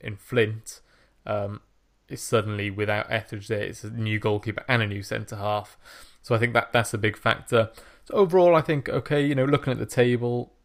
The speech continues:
it's hard to look at the table after six games, but we're only two points from the playoffs. I think what's probably making it feel worse for a lot of fans is, A, that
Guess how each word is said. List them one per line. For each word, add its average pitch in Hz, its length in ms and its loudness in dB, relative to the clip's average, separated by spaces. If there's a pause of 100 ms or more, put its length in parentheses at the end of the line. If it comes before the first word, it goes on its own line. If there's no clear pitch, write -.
it's - 220 -12
hard 107 180 0
to - 80 -10
look 101 140 -8
at - 80 -6
the - 40 -18
table 110 200 0
after 104 200 -8
six - 280 -8
games, 117 320 0
but - 180 -4 (320)
we're 123 100 2
only 120 100 4
two 120 260 0
points 117 360 0
from 113 360 -2 (300)
the - 100 -14
playoffs. 127 520 0 (380)
I 123 100 2
think 113 200 0
what's - 140 -8
probably 104 680 2 (680)
making 107 440 -2
it 104 240 -2 (240)
feel 120 460 4
worse 104 260 0
for 107 120 -6
a 101 60 -4
lot 104 120 -4
of - 80 -14
fans 98 420 -4
is, 101 180 -6 (460)
A, 120 280 6
that 104 320 -2